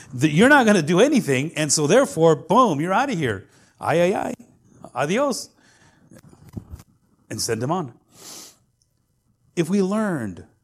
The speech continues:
the principle of humility, and beloved, I know, I, I, I, I, believe me, take it from me, I know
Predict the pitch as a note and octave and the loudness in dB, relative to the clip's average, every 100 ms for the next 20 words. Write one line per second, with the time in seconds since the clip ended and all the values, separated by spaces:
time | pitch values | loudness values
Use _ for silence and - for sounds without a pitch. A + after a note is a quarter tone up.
0 | _ _ C#3 C#3+ F#3 F#3+ - A2+ F#2+ F2 | _ _ -16 -10 -6 -6 -8 -10 -14 -14
1 | G#2 A2+ C3 C#3 B2 G#2 - - - F#3+ | -14 -12 -8 -8 -8 -10 -16 -12 -6 -6
2 | - _ _ D#3 G3 G3+ G#3 - D#3+ D#3 | -6 _ _ -6 -4 -2 -4 -4 -6 -6
3 | A#2 - - - C#3+ D3 D3 D3 D3 F3+ | -6 -12 -18 -14 -12 -8 -8 -6 -6 -8
4 | - - _ _ _ _ _ - G3+ G3 | -10 -18 _ _ _ _ _ -8 -4 -4
5 | G#2+ F3+ G3 - F#3+ C#3 D#3+ F3+ G3 A3 | -4 -6 -8 -10 -8 -8 -8 -8 -8 -8
6 | C#3+ | -10